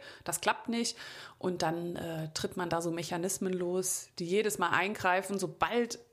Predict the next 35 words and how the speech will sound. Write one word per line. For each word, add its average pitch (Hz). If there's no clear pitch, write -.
wir 196
Gefahr 185
laufen, 185
unserem 185
Schatten 185
zu -
begegnen. 170
Und 160
das 147
ist 175
nichts 196
Böses, 254
auch -
der 170
Schatten 165
an 143
sich 208
ist -
eigentlich 147
nichts 214
Böses, 185
ne? 175
Wenn 202
man 170
da 160
hinschaut, 190
erfährt 165
man -
erstens -
mal 175
super 196
viel 208
über 214
sich 208
selber. 233